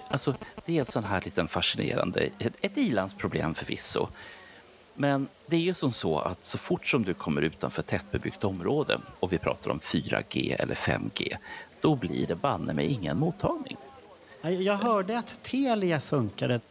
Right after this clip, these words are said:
Speaker 1: Det gjorde det i alla fall.
Speaker 2: Alla som hade Telia ska ha funkat med, men det var lite si och så med det också sen märkte jag. Så att det, men det, det var... Det, det var väldigt dåligt och jag vet
Speaker 1: Mm.
Speaker 2: att Magnus, han skulle ha sin, en t-shirt som jag hade med
Speaker 1: Ja.
Speaker 2: mig.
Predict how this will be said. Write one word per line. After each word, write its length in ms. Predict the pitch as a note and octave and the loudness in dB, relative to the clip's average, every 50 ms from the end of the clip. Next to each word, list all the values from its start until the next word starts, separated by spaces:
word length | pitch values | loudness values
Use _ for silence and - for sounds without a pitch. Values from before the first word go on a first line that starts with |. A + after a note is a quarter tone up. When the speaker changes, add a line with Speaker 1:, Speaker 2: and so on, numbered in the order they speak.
| - - - | -18 -14 -6
Speaker 1:
Det 60 | G3 | -2
gjorde 300 | A3+ B3 - - - - - | -2 -2 -2 -2 -8 -10 -6
det 80 | - - | -4 -4
i 40 | - | -4
alla 160 | - - - | -4 -6 -6
fall. 180 | - - G3+ G3+ G#3 | -4 -2 -2 0 0
Speaker 2:
Alla 260 | A3 A3+ A3 A3+ G#3+ | 0 2 2 0 0
som 160 | - - A#3 | 0 0 0
hade 260 | F#3+ G3 G#3+ G#3 G#3+ | 2 2 2 2 2
Telia 540 | G3 - - A#3 A#3+ A3 G3+ F#3 E3 D#3 C#3+ | 0 0 0 0 2 2 4 4 4 2 2
ska 160 | - - C#3+ | 2 2 2
ha 60 | C3+ | 0
funkat 520 | B2 - - C#3 C3 A#2+ - C#3+ C3+ - - | 2 2 2 2 2 2 2 0 -2 0 0
med, 160 | D3+ D3 D3+ | 2 2 4
men 240 | D#3 D#3 D3+ D3+ C#3+ - - - - - - - - - E3+ D#3+ | 4 4 2 0 -2 -4 -10 -18 -18 -18 -18 -20 -20 -12 -4 -2
det 80 | F3+ | 0
var 120 | F#3+ G#3 G3+ | 2 2 4
lite 380 | G#3 A3 G3 G3 - - F#3+ | 2 2 0 0 0 -2 -2
si 320 | F3 - - F3+ F3 E3+ F3+ | -2 0 0 0 2 2 2
och 100 | E3 - | 2 2
så 360 | - - G3+ G3 F3+ D#3+ C#3 | 2 2 2 2 2 2 2
med 340 | C3+ C#3 C3+ C3 B2+ A#2+ B2 B2+ | 4 2 2 2 2 0 -2 0
det 240 | C3+ C3+ B2+ C3 - | 2 2 4 2 2
också 480 | - F3 E3+ - - - - C#3 A#2+ | 2 0 0 0 -2 -4 0 0 0
sen 260 | - - B2 A#2 A#2 | 2 2 2 2 4
märkte 360 | A#2+ A#2 A2+ A2 - - - C3 | 4 2 2 0 -2 -2 0 0
jag. 80 | B2 | 0
Så 100 | - - | 2 2
att 140 | C3+ C3+ - | 2 2 2
det, 180 | - D#3 D3+ C#3+ - - - - - - - | 2 2 2 0 -2 -8 -14 -14 -14 -6 0
men 260 | F3+ F3 E3+ E3+ - - - - - G3+ G#3 G3+ | 2 4 4 2 2 -2 -6 -8 -8 -8 -6 -4
det, 160 | G3+ G#3+ G#3 G3+ | -2 0 0 0
det 160 | F#3 G#3+ G#3 | 0 0 2
var... 240 | F#3+ G3+ G3 G3 E3 C#3 - - - - - - - - - - - - - - - - - | 2 2 2 2 0 -2 -8 -14 -18 -20 -20 -20 -20 -20 -20 -20 -20 -20 -20 -20 -20 -10 -6
Det, 100 | G3+ G3+ | -6 -2
det 140 | F3+ G#3 G#3 | 0 2 4
var 140 | G#3+ G#3 | 4 4
väldigt 340 | F#3+ F#3 G3 F3+ E3+ F3 D#3+ | 4 4 4 4 4 2 0
dåligt 500 | D#3+ D3+ E3+ D#3+ D#3 D3 D3 D3+ D3 - | 0 2 2 4 4 4 4 2 2 0
och 60 | F3 | 0
jag 280 | E3+ D#3 E3+ F3 F3+ F3+ | 0 2 2 2 2 4
vet 180 | E3+ F#3 F3+ - | 4 2 2 2
Speaker 1:
Mm. 100 | F3+ E3 | 2 0
Speaker 2:
att 140 | D3+ - | 0 0
Magnus, 380 | - E3+ E3+ E3+ E3 D#3+ D3 - | 2 2 2 4 4 2 2 2
han 120 | D3+ D3+ | 2 0
skulle 220 | D3 - - D3 C#3 | 0 2 2 2 2
ha 100 | C3+ C3 | 2 2
sin, 160 | - - C#3+ - - | 0 -2 -4 -2 0
en 160 | D3 C#3+ C#3 | 2 2 0
t-shirt 640 | - - - F#3 F3+ D3+ - - - A#2 A#2 - | 2 2 2 4 4 4 2 0 0 -2 -2 -2
som 120 | - B2 A2+ | 0 2 2
jag 60 | G#2+ | 2
hade 160 | A2 A2 A2+ | 2 2 2
med 120 | A2 A2 | 2 4
Speaker 1:
Ja. 160 | A2 G#2+ G#2 A#2 | 4 4 4 2
Speaker 2:
mig. 100 | A#2 | 2